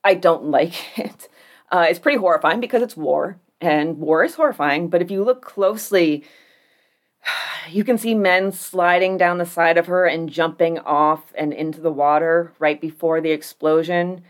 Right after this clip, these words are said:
And this is from an American journalist's report. All along her starboard side,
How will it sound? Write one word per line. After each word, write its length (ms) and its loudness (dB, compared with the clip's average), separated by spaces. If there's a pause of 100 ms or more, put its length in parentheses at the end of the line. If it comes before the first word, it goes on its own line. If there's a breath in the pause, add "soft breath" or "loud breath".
(340 soft breath)
And 120 -4
this 160 2
is 80 -10
from 200 2
an 80 -2
American 480 0
journalist's 500 -4
report. 800 -2 (800)
All 180 2
along 220 2
her 120 -2
starboard 500 0
side, 400 0